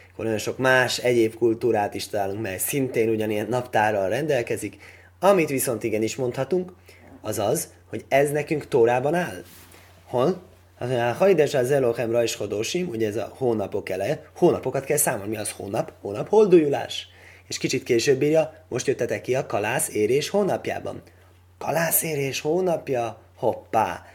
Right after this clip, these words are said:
Hát ha kalász érés, ugye, hogyha csak simán hónapokat, azaz holt hónapokat kalkulálunk bele a naptárba, akkor ez a hónap, ez bizony nem a kalász érés hónapja, ez, hanem ahogy a,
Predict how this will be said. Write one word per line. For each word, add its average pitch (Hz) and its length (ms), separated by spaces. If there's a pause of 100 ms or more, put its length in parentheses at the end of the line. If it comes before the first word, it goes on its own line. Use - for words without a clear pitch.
(100)
Hát 131 220
ha 107 180
kalász 147 540
érés, 113 460
ugye, 117 180
hogyha 120 260
csak 117 200
simán 131 360
hónapokat, 139 800
azaz 104 340 (120)
holt 208 560
hónapokat 127 760 (340)
kalkulálunk 117 640
bele 110 140
a 104 40
naptárba, - 540 (320)
akkor - 180
ez 147 200
a 113 80
hónap, 131 400
ez 127 180
bizony 98 320
nem 131 180
a 107 80
kalász 110 380
érés 101 320
hónapja, 120 400
ez, 123 100
hanem 104 160
ahogy 107 200
a, 98 160